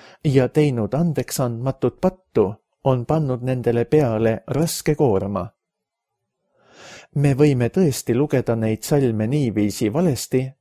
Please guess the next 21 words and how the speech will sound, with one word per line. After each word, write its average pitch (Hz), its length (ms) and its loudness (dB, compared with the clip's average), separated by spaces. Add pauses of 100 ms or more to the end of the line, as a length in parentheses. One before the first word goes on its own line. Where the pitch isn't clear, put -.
ja 120 240 2
hakata 120 540 -2
arvama, 120 460 0 (340)
et - 240 -2
kristlase 120 640 -2 (140)
elu 143 180 2
tähendab 123 640 -4
pidevat 117 580 0
muret, 135 540 -2 (260)
et - 200 -2
kogemata 127 680 -2
ei 120 160 2
saaks 113 380 -4
astutud 120 500 -4
vales 127 400 -2
suunas 139 560 -2 (300)
ja 123 200 0
oma 117 240 -2
päästest 139 520 -4
ilma 117 260 0
jäädud. 95 500 -4